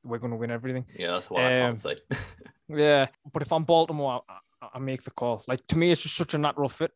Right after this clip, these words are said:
Speaker 1: Like, I've seen some teams kind of link with him, and, like, Dallas has been mentioned, and
Speaker 2: Yeah.
Speaker 1: Rams
Speaker 2: Well,
Speaker 1: and everybody else. But for me, get, get him in that purple and, and see what Lamar Jackson can do as a passer, because it's so bizarre. Like,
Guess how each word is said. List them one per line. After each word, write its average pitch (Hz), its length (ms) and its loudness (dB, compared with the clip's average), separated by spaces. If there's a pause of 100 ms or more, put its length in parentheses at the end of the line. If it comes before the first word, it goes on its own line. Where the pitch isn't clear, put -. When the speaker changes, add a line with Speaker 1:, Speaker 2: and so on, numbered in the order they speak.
Speaker 1:
Like, 135 180 0
I've - 80 -10
seen 175 160 0
some 165 220 2
teams 165 280 -2
kind 147 260 2
of 120 220 -2
link 147 220 -2
with 139 100 0
him, 127 220 -2
and, 113 160 -10 (880)
like, 107 240 -12
Dallas 139 300 4
has 139 100 -2
been 139 260 0 (400)
mentioned, 143 600 0
and 104 200 -8 (920)
Speaker 2:
Yeah. 87 380 0
Speaker 1:
Rams 143 540 4
Speaker 2:
Well, 120 100 -4
Speaker 1:
and 123 200 -10
everybody 170 460 -2
else. 160 200 2
But 135 240 -4 (1300)
for 135 120 -10
me, 151 280 0 (440)
get, 156 140 -2
get 175 140 4
him 180 100 2
in 170 120 2
that 156 180 0
purple 147 480 -2 (220)
and, 127 120 -12
and 139 240 -6
see 170 220 4
what 175 160 4
Lamar 160 260 4
Jackson 147 400 0
can 156 240 -2
do 156 220 -2
as 135 100 -2
a 135 60 -2
passer, 156 320 -4
because 180 240 -2
it's 190 120 -2
so 247 160 6
bizarre. 175 400 4
Like, 143 300 2